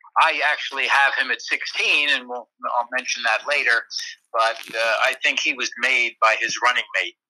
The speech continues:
although he clearly was a, was a, was a fine player.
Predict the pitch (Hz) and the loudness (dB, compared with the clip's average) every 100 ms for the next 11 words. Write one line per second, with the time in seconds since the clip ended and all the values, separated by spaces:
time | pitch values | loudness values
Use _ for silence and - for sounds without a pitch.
0 | - - 110 110 113 110 113 - 160 127 | -18 -4 -2 2 2 0 -6 0 2 2
1 | 110 104 98 104 - 117 - 104 101 - | 2 0 -2 -2 -2 -2 0 -2 -6 0
2 | 110 - - 113 110 98 185 160 131 | 2 4 4 4 2 0 4 6 6